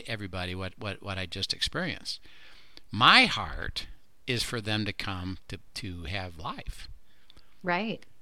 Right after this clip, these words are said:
Speaker 1: But you are trying to earn money and be greedy
Speaker 2: Mm-hmm.
Speaker 1: on that thought. You don't care about
Speaker 2: Right.
Speaker 1: them. You care about making money."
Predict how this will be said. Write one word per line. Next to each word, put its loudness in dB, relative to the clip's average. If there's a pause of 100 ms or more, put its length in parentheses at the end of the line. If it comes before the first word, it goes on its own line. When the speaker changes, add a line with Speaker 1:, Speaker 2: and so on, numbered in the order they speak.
(320)
Speaker 1:
But 0
you 6 (340)
are 2
trying 6
to 6
earn 4
money 4 (460)
and 0
be 0
greedy 2
Speaker 2:
Mm-hmm. -6 (100)
Speaker 1:
on 6
that 4 (220)
thought. -2 (380)
You 8
don't 10
care 4
about 2
Speaker 2:
Right. 2
Speaker 1:
them. 2 (640)
You 2
care 6
about 2
making -2
money." -2